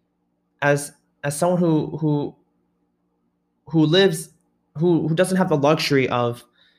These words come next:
their parents coming and going whenever they want, it's especially important that I adjust to a college lifestyle and better equip myself with what I need so I don't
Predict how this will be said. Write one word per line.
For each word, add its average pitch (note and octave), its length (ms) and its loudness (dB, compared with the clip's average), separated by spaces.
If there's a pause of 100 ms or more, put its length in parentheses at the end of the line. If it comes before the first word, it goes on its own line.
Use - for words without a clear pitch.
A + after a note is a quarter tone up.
(540)
their B2+ 120 -6
parents C#3+ 400 -4
coming C#3 540 -6 (140)
and B2 160 -10
going A#2+ 540 -4
whenever B2 320 -4
they A2 120 -2
want, C3+ 500 -4 (600)
it's - 220 -8
especially F3 640 -2
important C#3+ 600 -4
that A#2+ 400 -4 (1600)
I C3 160 0
adjust C#3 640 -2
to C3+ 480 -2
a A#2+ 80 -8
college C3 380 -2
lifestyle B2 640 -4 (500)
and C#3 400 -4 (400)
better D3+ 200 2
equip D3 260 0
myself B2+ 480 -2
with B2 320 -2 (100)
what B2 220 0
I B2+ 120 2
need C3 480 0 (260)
so B2+ 300 -2
I A#2 120 0
don't C3 340 -4